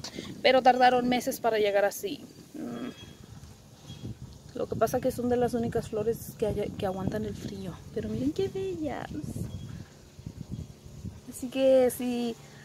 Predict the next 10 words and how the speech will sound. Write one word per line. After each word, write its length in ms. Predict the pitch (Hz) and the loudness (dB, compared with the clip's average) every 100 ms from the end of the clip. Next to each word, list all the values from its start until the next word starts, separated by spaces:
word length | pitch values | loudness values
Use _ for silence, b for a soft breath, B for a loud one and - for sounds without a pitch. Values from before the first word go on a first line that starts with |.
| B B - | B B 2
germino 340 | 240 285 392 | 6 6 6
pensamientos, 560 | 403 330 294 302 285 277 | 2 4 6 6 4 0
estoy 220 | 277 285 | -2 2
pensando 420 | 294 302 311 302 | 4 4 6 4
germinarlos 1040 | - 247 277 247 247 294 339 370 392 - - | 2 2 4 4 4 4 4 4 2 -2 -6
como 480 | - 285 233 220 202 | 2 4 4 4 2
en 100 | 180 | 0
julio, 520 | - 233 254 262 311 480 554 - - - - - - - - - B B B B B B - | -2 2 4 6 4 4 0 -16 -20 -20 -20 -20 -20 -20 -20 -20 B B B B B B -8
para 240 | - - | -6 -6
que 400 | - 185 123 - | -8 -4 -2 -2